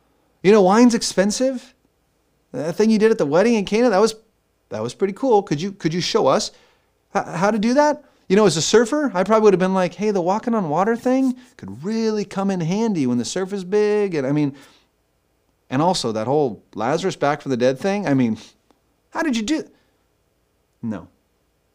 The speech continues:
Those who were following after Jesus asked Jesus to teach them how to pray, because the early disciples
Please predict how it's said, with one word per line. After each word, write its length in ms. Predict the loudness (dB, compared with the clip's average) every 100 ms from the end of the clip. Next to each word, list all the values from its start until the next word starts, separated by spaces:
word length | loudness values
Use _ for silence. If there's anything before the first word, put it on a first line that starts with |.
| _ _ _ _ _ _ _ _
Those 520 | -10 -2 0 0 -2 -2
who 80 |
were 100 | -6
following 720 | -6 -6 -2 0 0 -2 -4 -6
after 340 | -12 -12 -8 -8
Jesus 540 | -8 -10 -8 -10 -10 -10
asked 480 | -8 -6 -6 -10 -14 -16
Jesus 500 | -10 -6 -6 -6 -12
to 160 | -10 -12 -12
teach 540 | -14 -8 -8 -6 -8
them 360 | -8 -14 -16 -18 _ _ _
how 300 | -4 -2 -2
to 80 |
pray, 400 | -4 -10 -14 -14 _ _ -6
because 300 | 0 0 0
the 160 | -4 -2
early 240 | 0 0
disciples 720 | 0 0 0 -2 -2 -4 -4